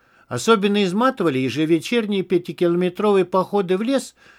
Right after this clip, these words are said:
откуда каждый курсант должен был принести бревно для отопления казармы и домов преподавателей.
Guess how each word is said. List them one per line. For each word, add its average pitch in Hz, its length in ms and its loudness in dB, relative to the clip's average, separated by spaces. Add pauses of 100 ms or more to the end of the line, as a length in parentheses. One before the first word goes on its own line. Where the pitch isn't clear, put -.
(140)
откуда 180 420 0
каждый 185 400 0
курсант 190 500 -2
должен 151 320 0
был 156 140 0
принести 165 540 -4
бревно 175 520 0 (260)
для 123 160 0
отопления 196 540 0
казармы 160 640 -2
и 147 160 -14
домов 160 400 -2
преподавателей. 160 960 -4